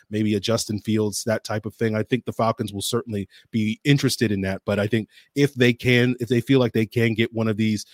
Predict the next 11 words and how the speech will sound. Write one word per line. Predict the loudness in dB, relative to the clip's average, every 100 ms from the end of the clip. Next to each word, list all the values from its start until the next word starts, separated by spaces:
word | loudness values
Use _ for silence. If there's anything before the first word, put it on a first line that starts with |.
| -20 _
top | -2 -2 -2
quarterbacks | 0 0 2 -2 -2
in | -6
the |
draft, | -4 -2 -2 -2
they'll | -4 -4
probably | -4 -4 -4 -4 -6 _ _
go | -6 -6
in | -6
that | -10
direction. | -10 -12 -12 -16